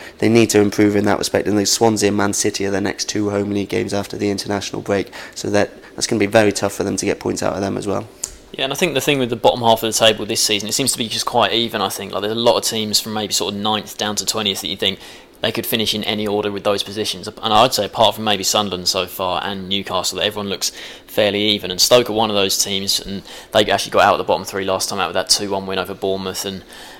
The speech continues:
Speaker 2: it, it was, certainly wasn't the best display. You know, Bournemouth lost their star player, Callum Wilson, in the first half, which was obviously a big blow. And then Stoke had to wait until the eighty-third minute, I think it was, for Juve's header. So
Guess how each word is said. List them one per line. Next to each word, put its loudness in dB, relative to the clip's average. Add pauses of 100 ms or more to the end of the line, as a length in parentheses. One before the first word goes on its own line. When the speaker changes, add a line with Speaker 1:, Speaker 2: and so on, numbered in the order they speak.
(120)
Speaker 2:
it, -2
it -4
was, 2
certainly 4
wasn't -4
the -4
best 0
display. 2
You 0
know, 0
Bournemouth -2
lost 0
their -2
star 2
player, -2
Callum -2
Wilson, -2
in -8
the -12
first -4
half, -2
which -6
was -6
obviously 0
a -2
big -6
blow. -4
And -6
then -4
Stoke 2
had -2
to -4
wait 0
until -4
the -2
eighty-third -2
minute, -6
I -4
think -12
it -8
was, -4
for -6 (400)
Juve's 0
header. -2
So 6